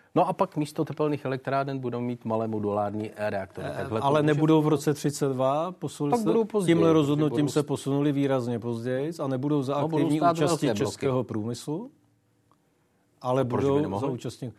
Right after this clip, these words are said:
Speaker 2: no, protože nás už přiběhnou ty ostatní, víte. V roce devatenáct dvacet tady bylo vedení japonsko-americké firmy, firmy a nabízelo účast českému průmyslu. Nebyl to transfer technologie, tu účast nabízeli.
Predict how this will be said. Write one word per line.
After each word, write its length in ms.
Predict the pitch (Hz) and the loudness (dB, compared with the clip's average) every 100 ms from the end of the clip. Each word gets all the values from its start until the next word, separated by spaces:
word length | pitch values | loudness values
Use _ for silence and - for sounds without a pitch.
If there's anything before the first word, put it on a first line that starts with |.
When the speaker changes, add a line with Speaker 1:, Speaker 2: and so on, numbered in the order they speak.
| _ _ - | _ _ -12
Speaker 2:
no, 60 | |
protože 400 | 110 127 147 131 | -6 -4 -2 -2
nás 220 | 139 135 151 | -2 -2 -6
už 80 | |
přiběhnou 460 | - 143 139 131 139 | -10 -6 -4 -2 -4
ty 100 | 139 | -4
ostatní, 520 | 139 - 127 117 104 | -6 -8 -10 -10 -14
víte. 340 | 107 123 156 151 _ _ _ _ _ _ _ _ - | -16 -20 -20 -20 _ _ _ _ _ _ _ _ -6
V 40 | 151 | -2
roce 260 | 175 202 | 0 4
devatenáct 540 | 160 165 170 170 170 143 | 4 4 2 2 2 0
dvacet 320 | 147 143 156 | -4 0 -2
tady 200 | 156 147 | 0 -2
bylo 180 | 147 151 | 0 0
vedení 380 | 135 135 139 143 | 0 0 0 -2
japonsko-americké 1000 | 139 143 131 - 143 135 135 - 143 135 | -2 -6 -8 -6 -4 -4 -4 -4 -4 -4
firmy, 420 | 135 127 135 135 - - | -4 -2 -2 -4 -10 -18
firmy 280 | - 135 139 | -6 -4 -2
a 100 | 143 | 0
nabízelo 480 | 139 127 143 131 131 | 0 0 0 -2 -2
účast 320 | 139 113 127 | -4 -8 -10
českému 500 | - 120 - 131 123 | -8 -10 -4 -2 -2
průmyslu. 800 | 107 120 120 120 - 131 143 170 - - _ - | -2 -2 -2 -4 -4 -4 -4 -8 -16 -20 _ 0
Nebyl 260 | 131 147 143 | 2 4 4
to 120 | 143 | 2
transfer 420 | 135 131 - 127 | 0 -2 -2 -2
technologie, 640 | 131 120 127 127 127 127 | -2 -6 -4 -4 -2 -4
tu 120 | 123 131 | -4 -8
účast 280 | 120 117 | -8 -8
nabízeli. 440 | 120 113 120 131 | -6 -6 -4 -4